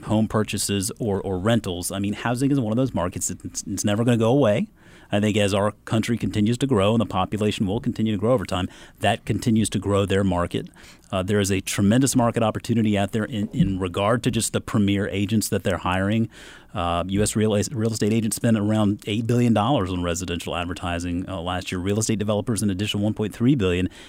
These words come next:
and there's more than six and a half billion spent in the rental market.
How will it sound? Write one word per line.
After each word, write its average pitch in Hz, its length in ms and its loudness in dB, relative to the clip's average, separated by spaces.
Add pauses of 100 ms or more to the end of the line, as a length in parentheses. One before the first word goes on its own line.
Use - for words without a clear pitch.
and 127 80 0
there's 117 160 2
more 131 140 4
than 110 80 4
six - 240 0
and 143 80 2
a 113 60 4
half 104 120 4
billion 117 220 2
spent 110 240 0
in 113 60 0
the 104 80 2
rental 104 240 0
market. - 320 -10